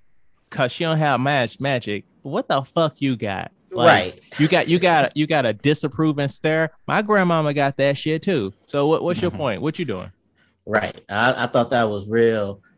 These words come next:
Speaker 2: Oh, another good thing is I, I, I didn't like her singing the strong woman's thing,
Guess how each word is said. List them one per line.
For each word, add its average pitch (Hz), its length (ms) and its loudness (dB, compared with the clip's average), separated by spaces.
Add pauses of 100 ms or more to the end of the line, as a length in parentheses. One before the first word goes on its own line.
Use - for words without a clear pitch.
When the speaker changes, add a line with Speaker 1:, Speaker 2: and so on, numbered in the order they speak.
(400)
Speaker 2:
Oh, 208 220 8
another 170 420 0 (500)
good 208 200 2
thing 175 100 2
is 139 220 -2
I, 156 160 6 (680)
I, 156 100 2
I 220 40 8
didn't 247 140 8
like 226 160 6
her 165 160 2
singing 98 680 0
the 107 160 0
strong 143 400 4
woman's 143 340 2
thing, 156 480 2